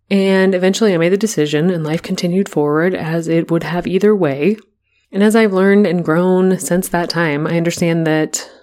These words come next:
the saying, "The more we know, the more we realize we don't know shit," very well. No matter how much we learn, we are still just people living and experiencing and continuing to learn.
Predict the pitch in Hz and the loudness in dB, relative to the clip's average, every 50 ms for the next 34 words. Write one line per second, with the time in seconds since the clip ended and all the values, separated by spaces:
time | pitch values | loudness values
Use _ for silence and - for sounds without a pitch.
0 | _ _ _ _ - 165 180 170 - - 175 170 170 165 160 160 156 156 160 160 | _ _ _ _ -2 -2 0 0 0 0 0 0 0 0 0 0 0 -2 -2 -2
1 | - - 165 170 175 202 208 196 180 170 165 180 196 202 175 151 156 160 160 160 | -2 -2 0 0 2 2 2 2 2 0 0 2 2 2 2 0 0 0 0 0
2 | 165 165 165 165 165 160 165 165 160 156 156 156 151 156 156 156 170 175 - - | 0 0 0 0 0 0 0 0 2 2 0 0 0 -2 0 0 0 0 -2 -6
3 | 180 - - 180 175 165 165 156 151 - - - 220 208 165 - - - - - | -12 -12 -6 -4 -4 -2 -4 -4 -6 -6 -4 -2 0 0 0 -2 -8 -12 -16 -20
4 | _ _ _ _ - 202 214 240 240 233 208 220 214 220 196 - - - - _ | _ _ _ _ -2 2 4 4 4 4 4 2 0 0 -2 -4 -6 -10 -16 _
5 | _ _ - 208 208 214 220 226 233 240 226 208 - - - - 208 214 220 220 | _ _ 0 2 4 4 4 2 2 0 0 -2 -2 -6 -6 -2 0 0 2 2
6 | 220 214 220 - 220 214 160 147 147 160 175 202 220 233 233 233 - _ _ _ | 0 0 0 0 0 0 0 0 -2 0 2 2 2 2 0 -2 -6 _ _ _
7 | - 202 175 190 202 208 208 214 214 214 214 - 185 185 - - - 214 214 220 | -10 -6 -2 0 2 2 4 4 4 2 2 2 0 -2 -4 -2 0 2 2 2
8 | 185 185 202 196 - - 208 220 214 208 196 185 175 185 180 165 160 170 185 175 | 2 0 0 -2 -2 -2 -2 0 2 2 2 2 2 0 0 0 0 0 -2 -2
9 | 165 185 190 - - 190 180 175 170 165 165 165 180 175 180 185 - 165 175 190 | -2 -4 -6 -2 -2 -2 0 2 0 0 0 0 0 0 0 0 0 0 0 -2
10 | 175 - - 175 180 180 175 170 165 165 151 180 196 175 143 135 151 165 | -2 -2 -2 0 0 0 0 0 0 0 0 0 0 0 -2 -4 -6 -8